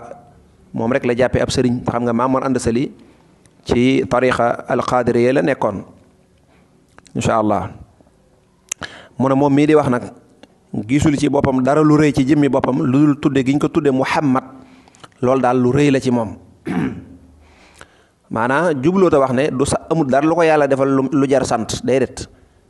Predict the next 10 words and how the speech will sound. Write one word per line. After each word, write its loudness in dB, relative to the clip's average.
Waaye -4
daal 0
gisul 0
ci -2
boppam -2
dara 0
daal 0
ci -6
jëmmi 2
boppam -2